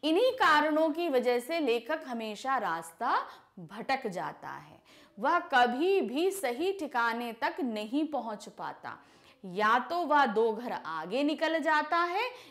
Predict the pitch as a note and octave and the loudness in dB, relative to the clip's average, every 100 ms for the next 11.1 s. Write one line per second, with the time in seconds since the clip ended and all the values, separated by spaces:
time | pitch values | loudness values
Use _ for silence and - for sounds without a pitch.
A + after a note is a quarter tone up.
0 | - F#3+ B3 E4+ - A3 G#3+ A3 G3 A3 | -14 -2 2 2 0 0 0 -2 -4 -4
1 | G3+ C4 E4 - F3 E3+ F3 F#3 C4+ D4+ | 0 -2 -2 -4 -4 -4 -6 -4 -4 -4
2 | F3+ F#3+ - C#3 - - C#3 D3 - - | -6 -12 -12 -12 -12 -16 -18 -20 -20 -20
3 | - F#3+ A#3+ B3 B3+ G3 F#3+ D4 G#4 D4 | -18 -6 -4 0 -2 -2 0 2 2 -2
4 | - A3 G#3 F#3+ E3+ - F#4+ - B4 - | -6 -8 -8 -10 -12 -8 -8 -8 -12 -12
5 | _ - D#3+ G3 G3 E3 C#3+ D3+ C#3 C#3+ | _ -20 -8 -8 -6 -10 -12 -14 -16 -16
6 | C#3+ _ - C4 - F#3 F3 A3+ A#3 D4+ | -20 _ -20 -20 -12 -6 -6 -6 -8 -4
7 | G4 A4+ - D#4+ F#3 F3+ D4+ G4+ G3+ F#3+ | -2 -2 -8 -18 -10 -2 0 2 0 -4
8 | G3 B3 G4+ - - A3+ C4+ F4 G#3 F#3+ | -6 -6 -6 -8 -6 -4 -2 -2 -2 -6
9 | E3+ E3+ E3 B3+ G4 C#4 F3+ F3+ A3+ C4 | -8 -10 -8 -6 -4 -6 -6 -8 -6 -8
10 | A3+ F#3 E3 D#3+ - D3 C3+ C#3+ D3+ G3+ | -8 -12 -14 -16 -14 -14 -12 -10 -8 -6